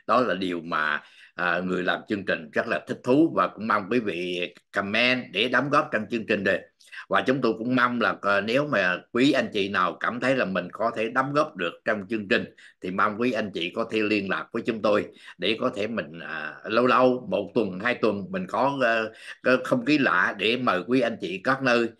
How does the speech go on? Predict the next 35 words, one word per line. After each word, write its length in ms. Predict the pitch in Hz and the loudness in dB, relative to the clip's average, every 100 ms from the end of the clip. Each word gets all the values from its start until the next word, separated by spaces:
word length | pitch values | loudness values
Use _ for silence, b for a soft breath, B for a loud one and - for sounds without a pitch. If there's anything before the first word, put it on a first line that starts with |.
| B B | B B
à, 360 | - 107 101 95 | 0 2 2 0
không 220 | - 120 | -2 0
nhất 140 | 120 139 - | 0 -2 4
thiết 240 | 190 180 | 4 4
là 100 | 101 | -2
ở 200 | 78 92 | -2 -2
Hoa 200 | 110 113 113 | 2 2 2
Kỳ, 180 | 95 87 | -2 -2
ở 180 | - 117 | 0 2
Hoa 200 | 131 120 | 4 2
Kỳ 220 | 113 98 92 | 2 -2 0
các 160 | 113 131 | -2 0
nơi 240 | 113 110 113 | 2 2 0
trên, 300 | 110 104 104 | 0 0 -2
à, 240 | 101 98 | 0 0
thế 100 | 120 | 2
giới. 340 | 135 139 151 - B B B | 4 4 2 0 B B B
À, 260 | 104 98 127 | 0 2 4
quý 120 | 139 | 4
vị 200 | 101 87 98 | 2 -2 -4
muốn 260 | 113 123 | -4 -4
cộng 220 | - 87 92 | -4 -4 2
tác 220 | 123 143 - | 2 2 -4
mà 260 | 110 92 85 | -6 -2 0
lâu 160 | 85 107 | 2 2
lâu 200 | 107 98 | 2 0
có 160 | 120 113 | -4 -2
chương 180 | 110 98 | -4 -2
trình, 260 | 95 82 78 | -4 -4 -8
à, 140 | 82 | -8
nói 180 | 85 107 | -6 -4
chuyện 360 | 113 92 87 87 | -2 -4 -4 -4
với, 340 | 98 117 127 | 0 2 2
à, 260 | 113 95 92 B B B | 2 0 -2 B B B
à, 320 | 95 92 | -2 0